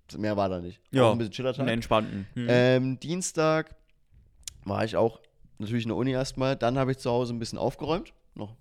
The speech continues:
Speaker 1: Haushalt gemacht, man
Speaker 2: Doch,
Speaker 1: kennt
Speaker 2: hab
Speaker 1: das
Speaker 2: ich auch
Speaker 1: alles.
Speaker 2: am Dienstag gemacht, ne?
Speaker 1: Lustig,
Speaker 2: Oder?
Speaker 1: ne?
Speaker 2: War das Dienstag?
Speaker 1: Ich
Speaker 2: Ich glaub,
Speaker 1: glaube,
Speaker 2: ja,
Speaker 1: war
Speaker 2: ne?
Speaker 1: Dienstag, ja, ja.
Speaker 2: Ja.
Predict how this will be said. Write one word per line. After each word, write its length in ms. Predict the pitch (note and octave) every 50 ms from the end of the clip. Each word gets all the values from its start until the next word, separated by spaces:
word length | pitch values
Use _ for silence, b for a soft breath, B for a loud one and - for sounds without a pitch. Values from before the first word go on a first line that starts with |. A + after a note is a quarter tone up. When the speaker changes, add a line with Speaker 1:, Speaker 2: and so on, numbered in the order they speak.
| _ - -
Speaker 1:
Haushalt 320 | A#2+ B2+ A#2+ B2 A2+ -
gemacht, 300 | - A#2 A#2 A#2 B2 -
man 100 | A2 G#2+
Speaker 2:
Doch, 80 | - -
Speaker 1:
kennt 100 | B2 C3
Speaker 2:
hab 80 | G#3 G3
Speaker 1:
das 60 | G#3
Speaker 2:
ich 40 | A3+
auch 60 | G#3 G#3+
Speaker 1:
alles. 100 | D#3+ B2
Speaker 2:
am 60 | A2+
Dienstag 200 | A2+ G2+ A2 A2+
gemacht, 200 | A2 A2 A2 G2+
ne? 100 | D3 G3 - - - - - - - -
Speaker 1:
Lustig, 320 | G#2+ G2+ - - G#2 G2
Speaker 2:
Oder? 100 | G#2+ - C3+ D#3 D3+ C3+
Speaker 1:
ne? 120 | C3 - - _ -
Speaker 2:
War 80 | - C#3+
das 100 | E3 -
Dienstag? 240 | D#3+ G3+ - - A3+
Speaker 1:
Ich 40 | C3+
Speaker 2:
Ich 60 | -
glaub, 120 | D#3 D#3+
Speaker 1:
glaube, 40 | D#3+
Speaker 2:
ja, 60 | D#3+
Speaker 1:
war 60 | D3+
Speaker 2:
ne? 60 | B2+ C3+
Speaker 1:
Dienstag, 240 | C3+ - C3 A2+ G#2
ja, 120 | G#2 A2
ja. 160 | B2 B2 B2+ C#3
Speaker 2:
Ja. 180 | C3 C3+ C#3